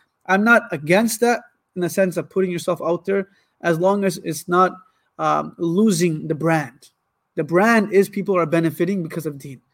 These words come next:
You know, once a business talks about bringing a new item out, the, one of the first questions that they ask is, "Does this fall under our vision? Does this fall under our mission?" If it doesn't, it doesn't matter how good of an idea it is, we're gonna have to, we're gonna have to put in the parking lot, right?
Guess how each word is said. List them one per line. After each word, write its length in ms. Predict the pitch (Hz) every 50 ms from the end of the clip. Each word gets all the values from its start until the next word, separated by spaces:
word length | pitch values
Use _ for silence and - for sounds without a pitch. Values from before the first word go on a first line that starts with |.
| _ _ _ _ _ _ -
You 80 | 180
know, 320 | 190 202 202 196 190 196 - _ _ _ -
once 240 | - 170 160 - -
a 60 | 175
business 320 | 151 180 196 180 196 185
talks 280 | 160 - 190 180 175 -
about 260 | 180 185 180 165 143
bringing 240 | 151 180 180 175 165
a 40 | 156
new 160 | 156 170 175
item 320 | - 156 160 170 185 185
out, 180 | 196 214 214 214 - _ _ _ _ _ _ _ _ _
the, 100 | - 160
one 160 | 175 208 220
of 80 | 202 196
the 40 | -
first 200 | 226 220 214 -
questions 320 | - 214 202 208 208 190
that 120 | 185 180 -
they 80 | 180
ask 320 | - 185 196 175 160 - -
is, 180 | 170 156 - _ _ _ _ _ _ _ -
"Does 160 | - 175 156
this 180 | 196 226 214 -
fall 300 | - - 196 196 190 180
under 180 | 180 170 170
our 120 | 160 151 143
vision? 360 | 139 170 160 139 135 135 127 _ _ _ _ _ _ _ _ _ _ _ _
Does 100 | - 160
this 120 | 175 180 -
fall 200 | - 190 190 180
under 220 | 170 160 156 160
our 80 | 156 151
mission?" 400 | 147 151 156 147 - - 139 - _ _ _ _ _ -
If 120 | 170 -
it 80 | 170 156
doesn't, 240 | 208 233 233 247 247
it 60 | 185
doesn't 160 | 202 214 214
matter 120 | 214 208
how 140 | 165 190 202
good 140 | 185 208 208
of 40 | 190
an 60 | 180
idea 340 | 175 170 165 175 202 196 190
it 100 | 185 190
is, 200 | 233 226 226 - _ _ _ _ _ -
we're 100 | 175 180
gonna 80 | 185
have 160 | 180 175 175 -
to, 140 | - 170
we're 60 | 175 185
gonna 100 | 202 190
have 140 | 190 -
to 200 | - 185 170 160 - _ _ _
put 120 | - 202
in 80 | 196 180
the 60 | 170
parking 360 | - - 170 165 - - 143
lot, 160 | 139 131 120 -
right? 220 | - 151 165 180